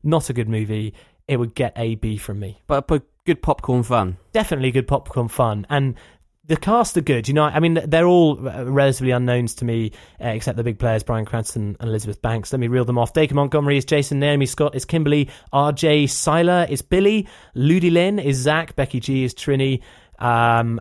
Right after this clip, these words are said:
Speaker 1: yeah, that's kind of all you really need to know.
Speaker 2: I recognise exactly zero of those
Speaker 1: Well,
Speaker 2: names.
Speaker 1: there you go. And, but that's cool as well. I always love a film that is prepared to cast relative unknowns. I think it's more interesting that way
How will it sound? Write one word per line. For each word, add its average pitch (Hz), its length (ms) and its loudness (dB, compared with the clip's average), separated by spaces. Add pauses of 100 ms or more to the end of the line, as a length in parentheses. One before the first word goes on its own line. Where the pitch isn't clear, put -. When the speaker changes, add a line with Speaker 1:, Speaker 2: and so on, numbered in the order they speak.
(180)
Speaker 1:
yeah, 117 280 -2
that's 107 220 -6
kind 101 180 -8
of 101 160 -10
all 107 100 -8
you 104 180 -8
really 107 240 -6
need 107 160 -6
to 120 100 -6
know. 110 240 -2 (180)
Speaker 2:
I 113 80 0
recognise 113 560 0
exactly 117 720 -4
zero 110 540 0
of 95 80 -4
those 101 160 0
Speaker 1:
Well, 170 100 4
Speaker 2:
names. 170 80 2
Speaker 1:
there 185 80 6
you 165 160 4
go. 123 280 0
And, 196 240 -2
but 214 200 2
that's 254 200 -2
cool 262 280 2
as 226 120 0
well. 247 260 2
I 190 200 2
always 220 320 4
love 160 160 2
a 127 60 -2
film 127 480 -2
that 156 160 0
is 151 80 -2
prepared 151 380 0
to 147 80 -2
cast 135 440 0
relative 131 380 -2
unknowns. 131 580 -4
I 131 60 -6
think 139 220 -4
it's 135 180 -4
more 147 260 4
interesting 139 440 -6
that 127 140 -10
way 104 280 -6